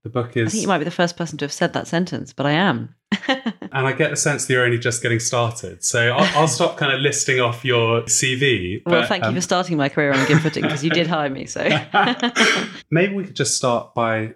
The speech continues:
Speaker 1: would you just give a bit of background, kind of where did you grow up? Um,
Speaker 2: Sure.
Speaker 1: what kind of childhood did you have? What took you to this point?
Speaker 2: Um,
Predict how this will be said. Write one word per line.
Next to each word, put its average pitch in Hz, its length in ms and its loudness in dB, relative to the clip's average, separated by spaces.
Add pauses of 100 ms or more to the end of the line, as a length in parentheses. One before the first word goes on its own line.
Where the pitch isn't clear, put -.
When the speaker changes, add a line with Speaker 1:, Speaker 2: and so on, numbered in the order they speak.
(160)
Speaker 1:
would 117 100 -8
you 123 80 -2
just - 180 -4
give 113 140 -2
a 113 40 0
bit 110 180 0
of 101 100 -6
background, 95 680 -4
kind 95 120 -2
of 98 80 -6 (120)
where 98 220 0
did - 160 -10
you 104 80 -12
grow 101 300 0
up? 92 440 0 (140)
Um, 90 560 -2 (180)
Speaker 2:
Sure. - 460 -6 (160)
Speaker 1:
what 101 160 -16
kind 101 160 0
of 98 80 -4
childhood 101 500 0
did 104 160 -4
you 110 140 2
have? 98 500 -2
What - 180 -10
took - 240 -8
you 101 100 -2
to 101 140 -10
this 95 200 -4
point? - 480 -10
Speaker 2:
Um, 165 920 -2